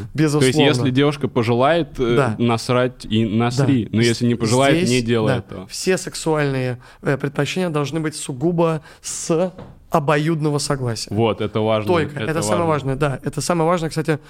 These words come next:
Speaker 1: вот это, что самое важное, надо, наверное, рассказать подросткам, что это всегда должно быть обоюдное согласие.
Speaker 2: Да, это, это
Speaker 1: Никогда.
Speaker 2: важно, это важно.
Speaker 1: Если говорят «нет», значит «нет».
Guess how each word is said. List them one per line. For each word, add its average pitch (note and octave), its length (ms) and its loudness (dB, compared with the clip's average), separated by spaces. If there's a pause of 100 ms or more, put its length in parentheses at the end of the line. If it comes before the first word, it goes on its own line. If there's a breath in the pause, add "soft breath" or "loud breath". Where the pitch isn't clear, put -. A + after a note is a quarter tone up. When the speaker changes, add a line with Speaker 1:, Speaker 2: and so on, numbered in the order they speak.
(460 loud breath)
Speaker 1:
вот D#3+ 180 2
это, F#3+ 160 0
что C3 160 -4
самое B2 240 2
важное, A#2+ 280 2
надо, A#2+ 140 2
наверное, A#2 280 0
рассказать A2+ 300 -6
подросткам, D3 460 -2
что - 140 -8
это C#3+ 140 -4
всегда C#3+ 300 -2
должно D3+ 260 0
быть C3 220 -4 (340 loud breath)
обоюдное C#3+ 640 0
согласие. B2+ 540 -4 (500)
Speaker 2:
Да, G#2 400 2
это, C3 100 -4
это - 20 2 (140)
Speaker 1:
Никогда. D#3 520 2
Speaker 2:
важно, G2 240 -4 (180)
это F#2+ 200 -6
важно. F#2+ 200 2
Speaker 1:
Если F3+ 260 0
говорят D3 420 0
«нет», C#3+ 420 0 (120)
значит D3 520 -2 (100)
«нет». C#3 400 0